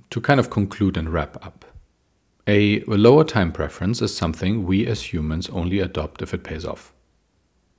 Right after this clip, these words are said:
It needs to pay off for us to forgo pleasure and spending in the now.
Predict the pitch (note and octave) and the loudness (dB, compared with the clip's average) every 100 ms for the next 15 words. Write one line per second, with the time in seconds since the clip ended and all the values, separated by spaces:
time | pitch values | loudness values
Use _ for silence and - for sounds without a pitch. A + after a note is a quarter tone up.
0 | _ _ _ _ - G2+ A2 C3+ D#3+ - | _ _ _ _ -4 0 4 4 4 -2
1 | - B2+ A#2 A#2 - A2+ G#2+ - C3+ B2+ | 0 4 4 4 2 2 2 0 -2 -2
2 | - - - F2 E2 - - - F#2+ F#2+ | -2 -6 -4 -4 -6 -6 -8 -4 -2 2
3 | G#2 C3 C#3+ - - G#2 G#2+ G#2+ G3 - | 6 6 4 -2 0 0 2 -2 -4 -10
4 | G2 - G2 F2+ F2 E2+ F#2+ A2+ D#2 | -10 -6 -2 -2 -2 -4 -2 -2 -4